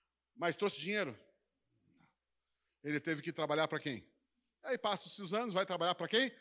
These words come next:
Pro sogro. Ei, alguém já trabalhou pro sogro? Oh, aleluia. Trabalhou pro sogro dele.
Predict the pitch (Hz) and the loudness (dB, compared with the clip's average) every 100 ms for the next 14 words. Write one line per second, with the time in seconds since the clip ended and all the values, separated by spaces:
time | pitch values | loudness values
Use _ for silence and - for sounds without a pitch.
0 | _ _ _ _ _ _ 196 196 - 175 | _ _ _ _ _ _ 0 2 6 8
1 | 165 127 107 - 160 190 160 156 175 156 | 8 6 -2 -2 2 6 6 6 4 4
2 | 143 147 - 175 151 139 156 165 156 135 | 6 6 4 0 0 2 4 6 4 4
3 | 123 135 135 _ _ _ _ _ _ _ | 0 -2 -6 _ _ _ _ _ _ _
4 | - 202 214 233 240 220 254 247 240 214 | 6 10 12 12 10 8 12 12 12 10
5 | 196 156 | 8 6